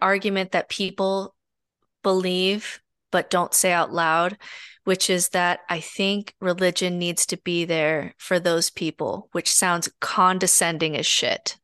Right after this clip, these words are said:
right? It just sounds condescending that dumb people, more damaged people, people who are in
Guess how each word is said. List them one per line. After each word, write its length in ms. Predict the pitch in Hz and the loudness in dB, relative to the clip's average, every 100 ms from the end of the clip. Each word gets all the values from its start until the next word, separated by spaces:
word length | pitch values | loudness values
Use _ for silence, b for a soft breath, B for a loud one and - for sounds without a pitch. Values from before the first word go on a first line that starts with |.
| - | -2
right? 220 | 170 175 | 0 2
It 140 | 220 214 | 2 2
just 300 | 262 262 - | 4 6 6
sounds 400 | 202 196 196 - | 6 4 2 0
condescending 840 | - 180 170 - 147 143 127 127 | 0 0 2 2 0 -2 -6 -4
that 260 | - 160 - B B B B - 196 | -2 0 -2 B B B B -18 -2
dumb 320 | 202 190 208 | 2 4 2
people, 680 | 208 - 175 - 175 175 170 202 _ _ _ _ _ | 0 -2 -2 2 2 2 0 -8 _ _ _ _ _
more 260 | 185 175 175 | -4 0 0
damaged 520 | 175 165 165 165 - | 0 0 0 -2 -6
people, 520 | - 160 - 160 165 - | -6 -8 -6 -8 -8 -8
people 380 | - 185 180 175 | -6 -2 0 0
who 160 | 175 | 2
are 180 | 180 175 | 2 2
in 240 | 170 170 | 2 -2